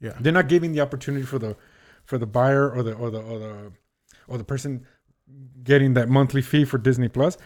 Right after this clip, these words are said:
Speaker 1: Yeah.
Speaker 2: But, but, but to their defense, they probably, they do know something we don't know, Eddie, and that
Speaker 1: Yeah.
Speaker 2: they probably marketing,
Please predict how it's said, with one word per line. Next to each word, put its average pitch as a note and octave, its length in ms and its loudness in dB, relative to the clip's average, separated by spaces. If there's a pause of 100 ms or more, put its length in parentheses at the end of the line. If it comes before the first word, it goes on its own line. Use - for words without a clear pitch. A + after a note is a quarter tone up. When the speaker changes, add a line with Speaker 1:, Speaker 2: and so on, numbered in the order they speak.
Speaker 1:
Yeah. A2 220 -10
Speaker 2:
But, A#3+ 320 0 (240)
but, - 260 -8
but A3+ 300 -6 (160)
to C#3 100 -2
their C#3+ 160 4
defense, G#3+ 680 2 (760)
they D3 80 2
probably, F#3 460 0 (300)
they E3+ 160 6
do E3+ 240 0
know G#3 200 4
something G#3 340 0
we G3+ 140 2
don't G3+ 120 2
know, G3+ 200 2
Eddie, D3+ 200 0
and C3+ 200 0
that D3 240 0
Speaker 1:
Yeah. - 60 -20 (100)
Speaker 2:
they C3+ 120 2
probably D3 280 2
marketing, E3 560 0